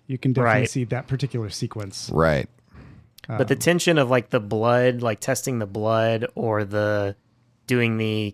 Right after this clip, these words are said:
Speaker 2: autopsy, and it just sort of happens.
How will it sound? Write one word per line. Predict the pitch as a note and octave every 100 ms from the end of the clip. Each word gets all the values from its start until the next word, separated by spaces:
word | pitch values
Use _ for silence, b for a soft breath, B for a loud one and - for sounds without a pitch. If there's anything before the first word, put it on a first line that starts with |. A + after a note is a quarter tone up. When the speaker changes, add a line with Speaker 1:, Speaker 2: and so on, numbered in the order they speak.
| -
Speaker 2:
autopsy, | - A#2+ A#2 B2 A#2 - - A2+ A2 A#2
and | A2
it | G#2+
just | A2
sort | - A2+
of | G2+
happens. | G#2 A2 A2 C3+ B2+ C#3 - -